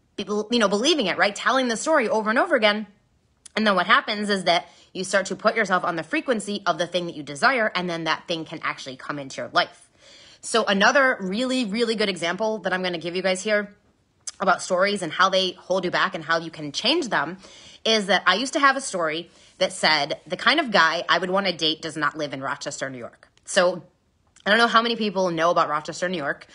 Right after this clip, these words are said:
Uh, it is a, it's a city in, uh, upstate New York. It's between Buffalo and Syracuse. It's not a big city, but it's big enough, right? There's, I think it's, like, the seventy-ninth biggest city in the country or something. So it's not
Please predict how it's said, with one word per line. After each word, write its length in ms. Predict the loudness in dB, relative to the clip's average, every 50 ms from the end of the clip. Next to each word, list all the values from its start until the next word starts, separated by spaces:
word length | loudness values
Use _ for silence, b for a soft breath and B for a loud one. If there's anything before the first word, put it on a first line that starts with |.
| B B B B B B B
Uh, 220 | 4 4 4 4
it 100 | 2 0
is 140 | -2 -2 -2
a, 40 | -4
it's 540 | -10 -10 -12 -14 -16 -18 -20 -20 -16 -12 -12
a 60 | -10
city 500 | -10 -6 0 0 2 2 2 0 0 -2
in, 280 | 0 0 -2 0 2 2
uh, 300 | 4 4 4 2 0 -4 -6 _ -6
upstate 300 | -6 -2 0 0 0 0
New 100 | 2 2
York. 260 | 2 2 2 0 -4
It's 220 | -14 -12 -12 -14
between 300 | -14 -12 -10 -8 -6 -4
Buffalo 300 | -2 -2 -2 -2 -2 -2
and 120 | -2 -2 0
Syracuse. 500 | 0 0 0 0 -4 -8 -8 -8 -8 -12
It's 140 | -16 -10 -4
not 120 | -2 -2
a 40 | 0
big 160 | 0 -2 -2
city, 480 | -2 -4 -4 -2 -2 -4 -6 -6 B B B B B B B 0
but 100 | 0 0
it's 220 | 0 -2 -6 -8
big 180 | -2 -2 0 0
enough, 340 | 0 0 -2 -2 -6 -8 -6
right? 180 | -6 -6 -4
There's, 480 | -4 -6 -6 -6 -8 -12 -14 -16 -18 -20 _ _ _ _
I 100 | -4 -2 -2
think 140 | -2 -2 -2
it's, 100 | -2 -2
like, 120 | -4 -6
the 60 | -6
seventy-ninth 520 | -6 -4 -2 -2 -2 -2 -2 -2 -2 -4 -4
biggest 240 | -6 -6 -6 -6 -6
city 160 | -6 -6 -6
in 60 | -6
the 60 | -8
country 320 | -8 -10 -10 -10 -10 -10 -10
or 60 | -10
something. 360 | -10 -10 -10 -8 -8 -10 -10
So 120 | -10 -10 -12
it's 140 | -10 -8
not 220 | -6 -6 -6 -6